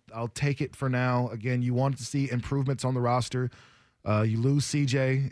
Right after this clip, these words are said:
uh, you get a Jeremy Grant. I mean, I, I, I,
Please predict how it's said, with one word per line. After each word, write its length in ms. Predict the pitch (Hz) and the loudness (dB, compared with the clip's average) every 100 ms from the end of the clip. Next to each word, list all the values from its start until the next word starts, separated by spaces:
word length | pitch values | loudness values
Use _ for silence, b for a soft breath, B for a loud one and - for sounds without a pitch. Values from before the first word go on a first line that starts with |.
| 98 | -4
uh, 100 | 110 | -2
you 180 | 113 107 | -2 0
get 160 | 127 | -2
a 60 | 123 | 0
Jeremy 340 | 117 120 120 | 0 2 0
Grant. 340 | 110 117 120 - _ 82 _ _ _ _ 117 | 0 0 -2 -6 _ -20 _ _ _ _ -4
I 40 | |
mean, 360 | 117 113 113 110 | 0 0 0 -2
I, 80 | 113 | -6
I, 400 | 107 117 107 | -4 -4 -4
I, 40 | 110 | -6